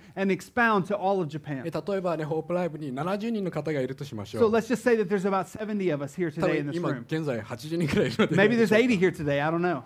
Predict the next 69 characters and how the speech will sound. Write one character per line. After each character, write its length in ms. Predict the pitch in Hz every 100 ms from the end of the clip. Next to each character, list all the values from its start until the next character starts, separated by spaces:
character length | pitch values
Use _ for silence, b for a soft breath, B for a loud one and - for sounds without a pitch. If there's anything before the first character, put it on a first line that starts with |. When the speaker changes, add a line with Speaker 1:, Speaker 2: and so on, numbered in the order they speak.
| -
Speaker 2:
で 80 | 214
も 300 | 196 143 135
ね、 120 | 170
知 120 | 165
っ 40 | -
て 140 | 214
る 40 | 202
人 140 | 180
一 60 | -
人 160 | 269
に 140 | 254 175
ね、 160 | 147 135
福 200 | - 190
音 100 | 180
を 40 |
伝 220 | - 156
え 60 | 165
よ 120 | 170
う 40 | 170
と 80 |
し 100 | -
ま 100 | 120
し 80 | 110
ょ 220 | 113 90 -
う。 40 | 160
Speaker 1:
But 200 | 233 208
if 80 | 226
we 140 | 240
all 200 | 220 277
said, 320 | 277 233 196
"We're 200 | 175 240
all 220 | 185 226 233
gonna 160 | 220
share 240 | 175 - 202
the 80 |
gospel 520 | 175 190 165 - 151 - b 156
with 100 | 143
one 200 | 175 156
person." 340 | 147 139 113 -
Speaker 2:
そ 160 | 170
う 40 | 151
す 80 |
る 80 | 165
こ 140 | 160 160
と、 100 | 147
時、 400 | 180 175 104 - _ -
Speaker 1:
And 160 | 196
if 180 | 180 180
we 80 | 233
did 200 | 262 156
that, 260 | 131 143 - _ _ _ _ _ _ _ _ -
Speaker 2:
お-、 120 | 123 - 147
も 260 | 139 151
し 120 | 143
八 220 | 139 147 190
十 100 | 240
人 80 |
だ 80 | 202
と 120 | -
し 40 | -
た 80 | 151
ら 60 |
百 200 | 139 165
六 220 | 190 185
十 60 | 175
Speaker 1:
if 100 | 185
there's 140 | 214
Speaker 2:
人。 160 | 160 -
Speaker 1:
eighty 580 | 196 226 254 226 185 151